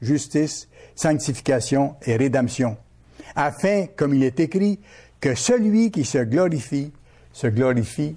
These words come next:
dans le Seigneur. Ça veut dire que la, la seule chose dont on a à être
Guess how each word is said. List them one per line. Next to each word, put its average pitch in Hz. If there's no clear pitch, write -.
dans 117
le 113
Seigneur. 113
Ça 190
veut 196
dire 247
que -
la, 175
la 147
seule 240
chose 240
dont 175
on 156
a 180
à 131
être 135